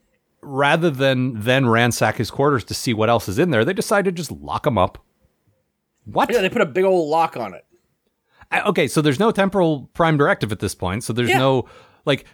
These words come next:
Speaker 1: these guys don't give a fuck about tainting a, a, a planet's culture. What do they care about finding stuff from the future? Just
Speaker 2: Yeah,
Speaker 1: go
Speaker 2: seriously.
Speaker 1: look and see what he had.
Speaker 2: It's like, guys, you just found out that time travel is possible.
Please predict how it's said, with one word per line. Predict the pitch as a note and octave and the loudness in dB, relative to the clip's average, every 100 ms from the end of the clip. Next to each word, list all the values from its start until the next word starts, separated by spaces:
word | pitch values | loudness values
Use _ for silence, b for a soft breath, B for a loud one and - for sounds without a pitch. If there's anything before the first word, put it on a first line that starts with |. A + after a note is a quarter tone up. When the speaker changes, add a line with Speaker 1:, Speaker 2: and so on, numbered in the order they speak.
| b - | b -4
Speaker 1:
these | F3 | -2
guys | G#3 G3 | 0 0
don't | D#3+ C#3 A2 | 0 -2 0
give | B2+ | -2
a | A#2+ | 0
fuck | B2+ B2 | -2 -2
about | A2+ A2 - | 0 -2 -2
tainting | A#2 A2+ A#2 G#2+ | -2 0 0 -2
a, | G#2+ G#2+ G#2 G#2+ G2 F#2 - | 0 0 -2 -4 -6 -6 -10
a, | G#2 | -12
a | |
planet's | - G#2 B2 C#3+ - - _ | -6 0 2 2 -2 -14 _
culture. | - F#2+ - G#2+ | -6 -4 -2 -2
What | C#3 | 0
do | D3+ | 0
they | E3+ | 0
care | D#3+ | 0
about | E3 F3 | 0 -2
finding | - C3 D3 | -2 0 -2
stuff | - D3+ | -2 -2
from | F3 E3+ | 2 0
the | |
future? | - F#3+ - | 0 -4 -6
Just | D#2 - | -10 -6
Speaker 2:
Yeah, | - | 0
Speaker 1:
go | D3 | 0
Speaker 2:
seriously. | - | 2
Speaker 1:
look | F#3 - | 0 0
and | G3 | 0
see | - | 0
what | F#3+ G#3+ | 0 0
he | |
had. | D#3 A3 C#4 E2+ | 0 0 -2 -4
Speaker 2:
It's | F#3 A#3+ | -6 -4
like, | A3+ E3+ | -4 -4
guys, | C#4 C#4+ F3+ | -2 0 -2
you | G#3+ G3+ | -4 -4
just | C#3 F#3+ A3 | -2 -2 -2
found | - G3 F#3 | 0 2 2
out | F3+ | 0
that | E3+ | -2
time | - F#3+ A3+ | -2 0 0
travel | - D3 A2 G#2 | 0 0 0 -4
is | - | -12
possible. | - C3+ G2+ C3+ G#2+ | -8 -6 -6 -8 -10